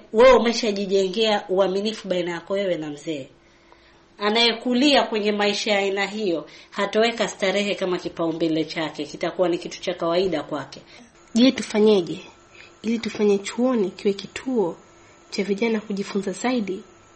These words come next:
Speaker 2: kuliko kukifanya ni kituo cha vijana kuharibikiwa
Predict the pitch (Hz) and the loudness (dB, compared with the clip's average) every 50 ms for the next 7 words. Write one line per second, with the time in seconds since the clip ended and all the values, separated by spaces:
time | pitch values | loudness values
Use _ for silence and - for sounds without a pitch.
0 | - - _ _ - - - - - - 208 214 240 240 220 233 - - - - | -20 -20 _ _ -20 -20 -20 -8 -2 0 2 4 4 2 2 0 -6 -16 -12 -6
1 | - 220 214 208 202 202 196 - 202 - - - 262 247 233 190 180 190 - - | -2 0 0 0 0 -2 -4 -8 -12 -10 -6 -4 0 2 2 2 0 -2 -8 -14
2 | - - - - - - _ _ - - - - - 202 175 - 208 190 196 220 | -20 -20 -20 -20 -20 -20 _ _ -20 -20 -14 -10 -8 -6 -6 -6 -6 -2 2 2
3 | 226 233 226 202 185 175 180 185 190 - - - - - - - - - - - | 4 4 4 2 0 -2 -2 -6 -12 -16 -20 -20 -20 -20 -20 -20 -20 -20 -20 -20
4 | - - - - 196 185 180 180 185 - - - - 226 214 185 165 170 | -16 -12 -6 -4 -2 -2 -2 -4 -6 -8 -8 -4 -2 0 0 0 0 -2